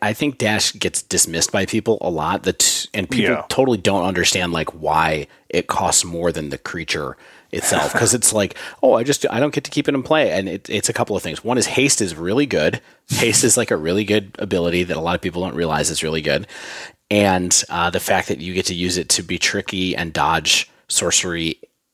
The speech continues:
Speaker 1: style interaction, I think is valuable. And so, um,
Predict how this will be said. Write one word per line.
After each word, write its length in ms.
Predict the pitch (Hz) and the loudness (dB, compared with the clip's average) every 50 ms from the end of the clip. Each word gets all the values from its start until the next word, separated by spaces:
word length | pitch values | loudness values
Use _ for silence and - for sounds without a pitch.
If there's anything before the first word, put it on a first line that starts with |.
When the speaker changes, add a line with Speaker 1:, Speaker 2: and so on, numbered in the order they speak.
| _ _ - | _ _ 0
Speaker 1:
style 460 | - - - - 78 - 80 80 - | 0 0 2 2 0 0 0 -2 -2
interaction, 520 | - 85 78 73 78 98 - - - - 71 | -4 -4 -4 -2 -2 -2 -2 -2 -2 -2 -4
I 100 | 76 78 | -4 -6
think 260 | - - 78 - - | -6 -8 -8 -8 -6
is 380 | 78 71 69 - - - - - _ _ _ _ _ _ _ _ _ _ _ | -6 -4 -2 0 0 -2 -2 -6 _ _ _ _ _ _ _ _ _ _ _
valuable. 640 | - 80 85 82 127 135 101 - - - - - - _ _ _ - - - _ _ _ _ _ _ | -6 -2 0 0 0 0 -2 -4 -8 -12 -14 -14 -20 _ _ _ -20 -20 -20 _ _ _ _ _ _
And 180 | 87 87 82 76 | -8 -6 -2 0
so, 640 | - - - 95 82 80 80 78 73 76 - - _ _ _ - | 2 2 2 2 0 0 0 -2 -4 -6 -8 -12 _ _ _ -12
um, 540 | - 73 67 69 65 65 58 53 - 92 - | -12 -10 -10 -12 -14 -16 -18 -20 -20 -20 -20